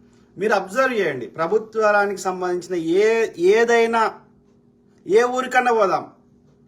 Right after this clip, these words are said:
బడి, పాఠశాల, గవర్నమెంట్ స్కూల్ ఎవరు కట్టినరో చెప్పుర్రి. కేసీఆర్ గారు కట్టిన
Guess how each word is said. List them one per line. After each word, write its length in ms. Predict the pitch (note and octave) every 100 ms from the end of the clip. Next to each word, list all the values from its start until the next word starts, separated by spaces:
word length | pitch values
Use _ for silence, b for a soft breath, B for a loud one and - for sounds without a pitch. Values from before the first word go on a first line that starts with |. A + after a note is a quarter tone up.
| _ _
బడి, 320 | D#3+ G3+ A3+ - - -
పాఠశాల, 460 | D#3+ F3 F3+ D#3+ B2 C3+
గవర్నమెంట్ 360 | D#3+ F3+ E3 -
స్కూల్ 200 | C3 - _ _ _ b b b -
ఎవరు 320 | F#3+ A3 C#4
కట్టినరో 400 | C4 A3+ G#3 F#3 A3
చెప్పుర్రి. 360 | G3 C3+ - - _
కేసీఆర్ 520 | F#3 A#3 A#3+ A#3+ A3 G#3+
గారు 200 | G#3+ G3+ G3
కట్టిన 280 | F#3 F#3+